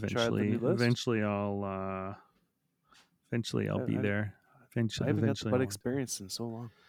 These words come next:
Speaker 2: I know.
Speaker 1: And I haven't shoved Daughters of Khaine down your throat in so long.
Speaker 2: <laughs> Yeah.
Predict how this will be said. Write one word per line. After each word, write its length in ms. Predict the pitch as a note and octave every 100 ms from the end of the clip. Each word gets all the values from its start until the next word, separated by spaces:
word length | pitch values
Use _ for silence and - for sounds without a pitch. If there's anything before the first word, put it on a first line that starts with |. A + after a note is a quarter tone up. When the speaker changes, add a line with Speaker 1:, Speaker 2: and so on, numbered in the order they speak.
| - - - - - _
Speaker 2:
I 80 | A#2+
know. 360 | A2 G#2+ G#2 F2+
Speaker 1:
And 100 | A2
I 20 |
haven't 160 | B2 B2+
shoved 340 | - B2+ A2+
Daughters 320 | A2+ A2+ B2 G#2+
of 60 |
Khaine 220 | - A#2 A#2
down 140 | F#2+
your 100 | F2+
throat 320 | - G2+ F#2 -
in 100 | C3+
so 100 | B2
long. 120 | G#2
Speaker 2:
<laughs> 100 | C3
Yeah. 320 | C3 C#3+